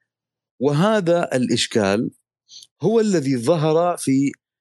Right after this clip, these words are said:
إشكالية الفلسفة والدين، ولعل يعني يمكن أن يكون أو أن تكون الفكرة التي، آه، يعني ذكرتموها في الاستفتاء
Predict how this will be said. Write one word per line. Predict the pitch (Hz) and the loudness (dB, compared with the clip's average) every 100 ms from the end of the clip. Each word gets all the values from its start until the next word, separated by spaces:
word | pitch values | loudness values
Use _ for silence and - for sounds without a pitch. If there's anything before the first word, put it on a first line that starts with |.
| _ 127 | _ -4
إشكالية | 117 - 135 175 220 - | -4 0 0 2 0 0
الفلسفة | 147 156 180 156 | -2 -2 0 0
والدين، | 135 120 110 92 | 0 0 -2 0
ولعل | 92 120 160 147 135 110 69 | 0 0 2 2 2 -2 -8
يعني | 69 101 107 | -4 0 2
يمكن | 123 131 - 101 | 2 2 0 0
أن | 98 | 2
يكون | 101 95 117 107 101 - - - - - | 0 0 0 2 0 -4 -14 -14 -12 -2
أو | 95 101 | 0 2
أن | |
تكون | 98 113 135 127 | 0 -2 0 2
الفكرة | 113 95 107 - 101 | 0 0 -4 0 0
التي، | 95 95 98 98 90 | 0 0 0 2 2
آه، | 85 85 _ - - - - - | 0 -4 _ -18 -16 -16 -18 -6
يعني | 92 95 104 | -2 0 0
ذكرتموها | 104 104 98 117 131 113 | 0 0 -2 0 0 2
في | 104 | 0
الاستفتاء | 104 - - 151 151 - | 0 0 0 0 0 -2